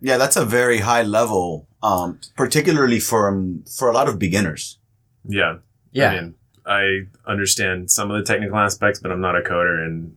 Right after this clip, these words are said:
Speaker 2: like, you two guys in the room are the coders, and I
Speaker 1: Yeah, I think
Speaker 2: Yeah.
Speaker 1: most people at some point, they're like, um, "Well, I just believe my friend. I have, I have faith in my friend, and I'll go ahead and buy this little bit."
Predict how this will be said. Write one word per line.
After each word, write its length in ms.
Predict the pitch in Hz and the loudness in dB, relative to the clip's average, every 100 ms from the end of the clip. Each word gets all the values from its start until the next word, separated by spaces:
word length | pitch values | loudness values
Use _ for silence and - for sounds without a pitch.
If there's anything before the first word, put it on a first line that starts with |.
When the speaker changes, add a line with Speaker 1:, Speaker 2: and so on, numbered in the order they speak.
| - | -12
Speaker 2:
like, 200 | 87 85 | -10 -10
you 160 | 92 92 | -8 -8
two 160 | 95 90 | -4 0
guys 220 | 85 85 | 2 0
in 60 | |
the 60 | 87 | -2
room 200 | 85 82 | -4 -2
are 140 | 82 | -2
the 60 | 82 | 0
coders, 340 | 87 85 82 | 2 2 0
and 80 | 82 | -2
I 320 | 80 - - 98 | -4 -4 -6 -4
Speaker 1:
Yeah, 200 | 135 120 | 0 0
I 120 | 143 | 0
think 300 | - 180 185 | 0 -2 0
Speaker 2:
Yeah. 60 | |
Speaker 1:
most 260 | 151 160 - | 0 -2 -2
people 240 | - 139 | -2 0
at 120 | 117 113 | 0 2
some 220 | 135 135 | 0 0
point, 360 | 135 120 110 | 0 0 2
they're 160 | 101 104 | 2 4
like, 180 | 98 92 | 2 2
um, 680 | 107 104 101 101 98 101 92 | 2 4 4 4 4 0 -2
"Well, 160 | 107 92 | 0 2
I 140 | 113 | 2
just 320 | 117 123 - _ - | 2 -2 -2 _ -2
believe 380 | 117 110 117 95 | 0 2 0 0
my 160 | 90 | -2
friend. 380 | 95 95 90 87 - - | 0 -2 -2 -4 -10 -8
I 80 | - | -2
have, 220 | 98 92 - | 0 -2 -2
I 80 | 98 | 0
have 160 | 101 - | 0 0
faith 280 | - 104 95 | 0 0 0
in 60 | |
my 120 | 87 | -2
friend, 300 | 85 87 87 - | -2 -2 -2 0
and 140 | 90 | 2
I'll 140 | 87 | 2
go 440 | 85 98 92 90 90 | 4 4 4 2 0
ahead 280 | 87 95 90 | 2 2 2
and 120 | 85 | 2
buy 240 | 90 90 | 2 2
this 240 | 87 95 90 | 2 0 0
little 200 | 85 80 | -4 -6
bit." 280 | 78 - | -8 -12